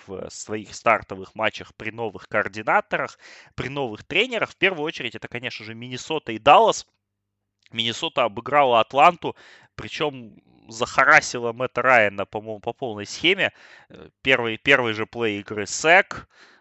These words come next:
потом там же перехват. Я, как обладатель Хулио Джонса, вот, э, раскрою небольшую нашу внутреннюю тайну, да, я постоянно, ты как человек, смотревший эту игру,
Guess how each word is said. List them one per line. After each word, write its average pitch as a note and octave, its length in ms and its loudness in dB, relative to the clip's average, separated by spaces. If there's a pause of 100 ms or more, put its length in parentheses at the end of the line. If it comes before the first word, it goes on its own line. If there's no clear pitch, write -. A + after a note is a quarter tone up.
(160)
потом A2 420 -8
там A#2+ 220 2
же A2 100 -10
перехват. A#2 680 -2
Я, B2 100 4
как - 160 -12
обладатель A2 460 -4
Хулио A#2 400 -8
Джонса, A#2+ 760 -2
вот, F#2+ 200 -12 (120)
э, - 40 -20 (560)
раскрою G#2 440 -14
небольшую G2+ 460 -14
нашу F#2+ 300 -12
внутреннюю A2+ 500 -16
тайну, A2+ 340 -8
да, G#2+ 120 -2
я A2 140 -2
постоянно, B2 540 0
ты - 100 0
как A#2 140 -2
человек, - 200 -6
смотревший A2+ 500 -12
эту A2 120 -16
игру, D#3+ 220 -4